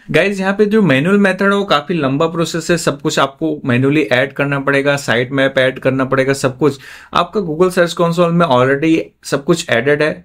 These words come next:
आपको कुछ करने की जरूरत नहीं, directly साइट मैप सब कुछ इंपोर्ट कर लेगा। Save of lot of time बोल रहे हैं यहाँ पे, आपको यहाँ पे मैनुअली सब कुछ करना पड़ेगा। इससे अच्छा मैं प्रेफर करूंगा Google सर्च कंसोल से आपका already लिंक्ड है तो Google सर्च कंसोल और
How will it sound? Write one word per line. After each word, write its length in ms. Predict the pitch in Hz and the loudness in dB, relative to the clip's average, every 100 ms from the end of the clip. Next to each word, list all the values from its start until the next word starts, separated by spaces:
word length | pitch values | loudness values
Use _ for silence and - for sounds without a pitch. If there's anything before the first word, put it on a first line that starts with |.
| - | -4
आपको 280 | 123 123 165 | -4 -2 -6
कुछ 220 | 165 165 - | -4 -4 0
करने 300 | 170 160 156 | 0 0 0
की 100 | 165 | 0
जरूरत 320 | 151 143 147 | 2 2 0
नहीं, 120 | 151 147 | -2 0
directly 460 | 120 123 135 156 | 0 0 -2 -4
साइट 340 | 147 127 127 139 | -2 0 0 -2
मैप 220 | 139 139 | -2 0
सब 180 | 143 - | -2 -2
कुछ 200 | 160 - | -4 -4
इंपोर्ट 440 | 147 123 139 143 | -2 2 2 2
कर 140 | 156 143 | 0 0
लेगा। 340 | 143 143 170 175 | 0 0 -2 -4
Save 320 | 165 165 170 | 0 2 2
of 120 | 156 | 2
lot 200 | 139 139 | 2 2
of 160 | 156 156 | -2 -2
time 200 | 147 143 | -2 2
बोल 220 | 139 147 | 2 4
रहे 140 | 143 | 2
हैं 60 | 143 | 2
यहाँ 220 | 135 135 | 0 0
पे, 160 | 160 170 - - - | -2 -6 -10 -16 -4
आपको 260 | 131 147 160 | -4 0 0
यहाँ 180 | 156 | 0
पे 80 | 156 | 0
मैनुअली 340 | 151 139 151 160 | 0 2 2 0
सब 180 | 160 - | -2 -2
कुछ 140 | 147 | -2
करना 260 | - 135 127 | 0 0 0
पड़ेगा। 400 | 123 127 139 139 - | 0 0 -2 -6 -6
इससे 220 | 143 - | -2 0
अच्छा 280 | 180 - 185 | 0 0 0
मैं 280 | 175 175 175 | 0 0 -2
प्रेफर 320 | 170 156 170 165 | -2 2 2 2
करूंगा 300 | 160 165 165 | 0 0 2
Google 280 | 151 143 147 | 2 2 2
सर्च 200 | 143 139 | -2 -2
कंसोल 340 | 147 143 147 | -2 0 -2
से 140 | 143 143 | 0 0
आपका 260 | 131 - 139 | 0 0 0
already 420 | 131 131 143 139 139 - - | 0 0 0 0 -4 -10 0
लिंक्ड 360 | 113 147 165 151 | 2 2 0 0
है 220 | 147 165 _ _ _ | 0 -2 _ _ _
तो 80 | 151 | 0
Google 280 | 143 139 165 | 2 4 2
सर्च 220 | 156 151 - | 2 -2 0
कंसोल 400 | 156 151 160 151 | -2 0 0 2
और 300 | 135 139 | 0 0